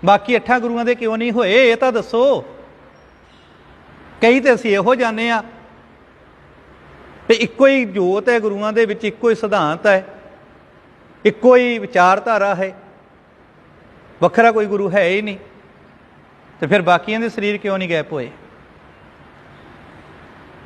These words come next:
"ਜੋਤ ਊਹਾ ਜੁਗਤ ਸਾਏ ਸਹਿ ਕਾਇਆ ਫੇਰ ਪਲਟੀਏ", ਇਹ ਸਿਧਾਂਤ ਗੁਰਬਾਣੀ ਦਾ ਹੈ।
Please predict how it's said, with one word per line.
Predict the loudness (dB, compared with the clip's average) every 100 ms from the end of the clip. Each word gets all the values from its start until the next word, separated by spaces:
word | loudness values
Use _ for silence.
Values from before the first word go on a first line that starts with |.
| -20 -20 -20 -2
"ਜੋਤ | 2 2 -2
ਊਹਾ | -2 2 2
ਜੁਗਤ | 0 -6 -12
ਸਾਏ | -2 2 2 0
ਸਹਿ | -2 -2
ਕਾਇਆ | 0 -2 -2 -4 -4
ਫੇਰ | -4 -4
ਪਲਟੀਏ", | -2 -2 -2 -4 -4 -6 -16 -20 -20 -20 -20 -20 _ -20 -20 -20 -20 -20 -20 -20 -20 -20 -20 -20 -2
ਇਹ | 0
ਸਿਧਾਂਤ | 0 2 2 2
ਗੁਰਬਾਣੀ | 0 0 2 0 0
ਦਾ | 0 0
ਹੈ। | 0 -2